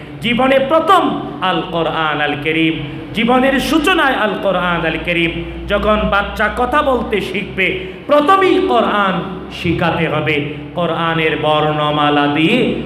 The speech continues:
বাচ্চার ভাষা ফুটাতে হবে। আপনি আমি যদি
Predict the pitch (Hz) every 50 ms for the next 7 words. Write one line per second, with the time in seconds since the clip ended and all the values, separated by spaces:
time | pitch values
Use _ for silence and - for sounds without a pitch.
0 | - - - - - - 151 147 147 147 139 - 156 147 143 139 135 139 139 135
1 | 156 170 - - - 156 143 135 - 143 147 143 143 135 139 143 135 135 143 147
2 | 143 143 143 139 143 135 - - - - - 151 156 160 151 - 170 190 190 196
3 | 202 214 233 233 254 233 247 247 233 -